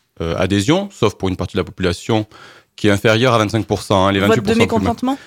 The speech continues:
Speaker 1: Il y a eu un grand vote de mécontentement parce que ça fait quand même des années que, euh, les populations rurales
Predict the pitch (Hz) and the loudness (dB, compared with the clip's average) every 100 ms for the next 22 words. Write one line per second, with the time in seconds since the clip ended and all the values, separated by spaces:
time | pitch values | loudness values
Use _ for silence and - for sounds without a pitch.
0 | - _ 110 135 156 143 151 156 151 143 | -20 _ 0 2 2 2 2 2 0 0
1 | 139 147 139 165 135 107 - 135 127 113 | 0 0 0 0 0 -2 -2 -2 0 -2
2 | - 123 117 120 120 113 - 104 123 127 | -2 -2 0 2 2 0 -2 0 0 2
3 | 123 147 160 - 131 135 131 101 101 98 | 2 2 0 -2 -2 0 0 0 0 0
4 | 131 143 123 131 123 - - 127 120 117 | 0 -2 -2 0 0 -2 -6 -2 0 0
5 | 98 107 120 156 | -2 0 2 2